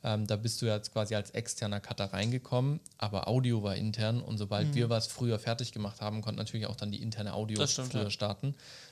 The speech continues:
Speaker 1: Ähm, das ist jetzt aber in dem Fall ja nicht der, nicht, nicht, äh, der Fall. Von dem her, ähm, insgesamt, wie gesagt, das Ergebnis ist das gleiche. Ich komme mit beidem ganz gut zurecht. Äh, was ich aber halt jetzt schon gemerkt habe, ist, glaub ich, schon extrem wertvoll, dass wir halt die Abnahmen gemeinsam machen,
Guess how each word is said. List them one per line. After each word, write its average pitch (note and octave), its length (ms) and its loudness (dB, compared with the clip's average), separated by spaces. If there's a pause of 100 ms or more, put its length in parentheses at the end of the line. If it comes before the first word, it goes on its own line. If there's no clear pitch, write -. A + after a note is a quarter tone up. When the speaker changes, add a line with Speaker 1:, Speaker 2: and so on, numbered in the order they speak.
(120)
Speaker 1:
Ähm, G#2+ 220 0
das A2 160 0
ist A2 100 -2
jetzt G#2+ 160 -2
aber G2 140 -2
in F#2+ 80 -2
dem G#2 180 -2
Fall G#2+ 160 -4
ja G2 60 -2
nicht G#2+ 160 -6
der, G2+ 180 -2 (840)
nicht, A#2 360 4
nicht, A2 300 -2
äh, G2+ 280 -2
der G2+ 160 -2
Fall. A2 360 2 (560)
Von A2 200 6
dem A#2 220 6
her, C#3+ 460 4
ähm, A2+ 320 2 (140)
insgesamt, D3 720 4 (140)
wie B2 140 2
gesagt, B2+ 300 6
das A2 100 4
Ergebnis B2 380 4
ist - 80 -2
das A2+ 140 0
gleiche. C3 380 4
Ich B2 200 -2
komme A#2 200 2
mit A2 80 -2
beidem A#2 280 4
ganz A#2 180 0
gut A#2 160 -4
zurecht. A#2+ 640 -2
Äh, A2 420 2 (360)
was A2+ 240 2
ich C3 160 2
aber B2 160 4
halt A#2 140 4
jetzt A2+ 140 0
schon A#2+ 140 2
gemerkt A2+ 300 4
habe, G#2+ 120 -4
ist, G2 120 -6
glaub G#2+ 160 2
ich, G#2+ 100 -2
schon A2 120 0
extrem A2 400 -2
wertvoll, G#2+ 340 0
dass G2+ 180 -2
wir G#2 100 -2
halt G2 140 -4
die G#2 80 -2
Abnahmen C3+ 380 -2
gemeinsam D#3 400 0
machen, F#3 360 0